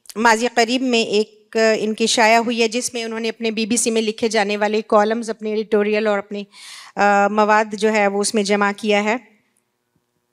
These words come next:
इसके साथ साथ सिंध के अजीम शायर सूफ़ी शाह अब्दुल लतीफ़ भटाई के मुंतखब अबियात का अंग्रेज़ी में तर्जमा भी शाया हो चुका है।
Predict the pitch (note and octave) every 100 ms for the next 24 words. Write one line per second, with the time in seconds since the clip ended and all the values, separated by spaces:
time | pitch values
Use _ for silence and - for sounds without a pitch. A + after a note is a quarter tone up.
0 | _ _ _ - - - - _ _ _
1 | - A3 C#4+ C#4 C4 C4+ D4 D4 - -
2 | C4+ B3+ B3+ C4+ - A3 B3+ D4+ - B3
3 | A3 A#3+ - B3 C4 B3 A3+ A3+ A#3+ A#3+
4 | B3 C4 G#3+ A#3+ A#3 G#3 G#3+ B3 A#3 A#3
5 | A#3+ B3 A#3+ G#3 G#3 G#3+ - A#3 G#3+ G#3
6 | A#3 A#3 A3+ G3+ G#3+ A#3 C4+ C4+ A3+ G#3+
7 | G#3+ G#3+ G#3+ G#3 G#3+ A#3+ D#4 _